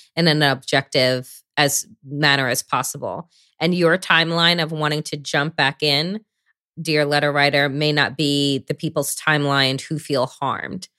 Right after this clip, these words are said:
They may not coincide. And so really taking the time to unpack and think about why the turn of events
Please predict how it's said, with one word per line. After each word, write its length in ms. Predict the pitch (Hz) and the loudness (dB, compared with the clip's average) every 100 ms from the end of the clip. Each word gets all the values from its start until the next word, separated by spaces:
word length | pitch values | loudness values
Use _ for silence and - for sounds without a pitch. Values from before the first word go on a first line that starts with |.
| _ _ _ | _ _ _
They 160 | 139 147 | 0 2
may 220 | 143 139 | 4 2
not 340 | 139 127 - - - | 4 2 0 -10 -14
coincide. 800 | - 147 135 143 143 123 - - - | -2 0 0 -2 0 -2 -2 -8 -4
And 120 | 151 | -2
so 480 | - 160 143 135 131 | 2 4 4 4 0
really 300 | 151 170 165 | 0 2 2
taking 340 | 160 151 151 143 | 0 -2 0 -4
the 80 | 139 | -4
time 640 | - 143 143 175 214 220 _ _ - | -2 0 2 0 -4 -8 _ _ -6
to 180 | - 156 | 0 0
unpack 600 | 143 - 139 143 190 170 | 0 -2 2 2 2 0
and 180 | 147 - | -2 -2
think 180 | 143 | -2
about 600 | 156 151 147 151 147 - _ _ _ _ _ _ _ _ _ _ _ _ - | 0 2 2 4 2 0 _ _ _ _ _ _ _ _ _ _ _ _ -12
why 680 | 147 151 151 151 160 113 151 _ | -2 4 6 6 4 0 -8 _
the 80 | 165 | -4
turn 260 | 165 170 160 | 0 0 2
of 120 | 147 | 0
events 460 | 147 147 147 - | 0 2 0 -2